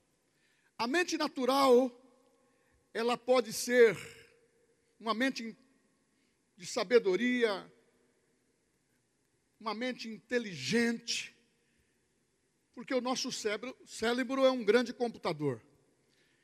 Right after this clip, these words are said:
e, e a sua capacidade de armazenar informações é muito grande. Esse mundo natural,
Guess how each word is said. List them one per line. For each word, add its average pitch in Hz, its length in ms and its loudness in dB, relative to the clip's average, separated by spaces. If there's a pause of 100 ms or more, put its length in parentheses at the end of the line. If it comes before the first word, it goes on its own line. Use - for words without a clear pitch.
(140)
e, 214 300 -8
e 220 60 -2
a 208 40 2
sua 269 240 -2
capacidade 254 800 -2
de 240 360 -2 (300)
armazenar 220 840 0
informações 233 680 -2
é 269 60 -2
muito 262 200 -10
grande. 151 480 -8 (3250)
Esse 254 240 2
mundo 330 420 0
natural, 254 920 0